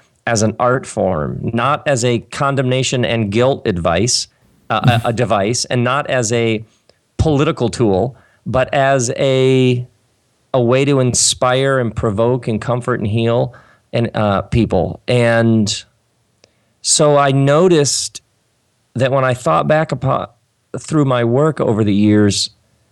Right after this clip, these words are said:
there were certain things that were true, um, but it was often from things not going well.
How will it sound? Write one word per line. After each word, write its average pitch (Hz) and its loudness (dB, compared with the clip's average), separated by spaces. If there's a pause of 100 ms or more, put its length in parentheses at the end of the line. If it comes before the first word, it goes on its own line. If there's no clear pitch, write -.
(480)
there 123 2
were 120 4
certain 151 2
things 147 0
that 120 2
were 110 2
true, 113 2 (200)
um, 95 0 (500)
but 139 2
it 135 4
was 127 4
often 165 2
from 139 0
things 139 0
not 120 0
going 98 2
well. 80 -2